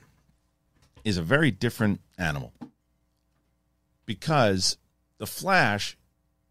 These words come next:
from everybody who has seen it on, whether it's people that I know from test screenings, freaking James Gunn himself, other people saying this is one of the best superhero films of all time is what people have been saying. Now,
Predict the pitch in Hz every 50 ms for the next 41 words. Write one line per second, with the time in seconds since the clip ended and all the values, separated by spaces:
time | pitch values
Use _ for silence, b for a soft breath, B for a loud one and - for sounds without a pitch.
0 | _ _ _ _ _ _ _ _ - 120 113 - _ - 170 196 196 208 156 190
1 | 175 165 151 135 147 127 113 - - 135 127 127 120 104 92 85 85 80 90 87
2 | 85 80 73 - - - - 156 143 151 147 127 104 98 98 82 71 - _ _
3 | _ _ - 156 165 165 165 160 151 139 - 160 165 - - - 147 135 - -
4 | - - 135 135 131 127 127 123 120 113 - - - _ _ _ _ _ _ _
5 | _ _ _ _ _ _ _ _ _ _ _ _ _ _ _ - - - 143 123
6 | - 110 101 92 - 135 147 160 151 139 147 143 139 135 127 - - - - -
7 | _ _ _ _ _ _ _ _ _ _ _ _ _ _ _ - 135 143 160 135
8 | 143 - - 120 101 110 98 92 95 101 101 117 113 101 95 90 - - 151 165
9 | - - - 151 - 139 139 127 131 120 113 - - 120 113 110 107 101 - -
10 | - _ - 87 - - - 104 104 104 - - - 87 76 64 58 58 - _
11 | _ _ _ - 92 85 98 98 80 - 113 104 95 92 87 73 80 73 - -
12 | 67 - - _ _ _ _ _ _ _ _ _ _ _ _ _ _ _ _ _
13 | _ - 123 120 117 113